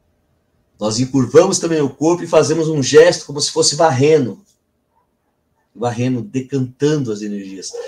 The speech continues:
Sarabanana Boroquê, Saluba Nanã. Com o corpo encurvado. Que si-, que significa, salve Senhora das Águas Pantaneiras, decante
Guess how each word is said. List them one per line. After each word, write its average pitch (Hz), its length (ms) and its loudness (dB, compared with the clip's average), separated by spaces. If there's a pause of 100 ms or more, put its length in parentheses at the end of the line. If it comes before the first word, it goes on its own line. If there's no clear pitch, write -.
(280)
Sarabanana 269 680 4
Boroquê, 226 600 6
Saluba 180 1120 2
Nanã. 110 1080 0 (720)
Com 113 120 -6
o 110 40 -8
corpo 127 320 -4
encurvado. 127 680 -2 (480)
Que - 60 -14
si-, - 220 -12 (180)
que - 60 -10
significa, 135 840 -4 (340)
salve 139 480 -2
Senhora 123 380 0
das 113 220 -4
Águas 113 260 -4
Pantaneiras, 104 760 -6
decante 160 1000 0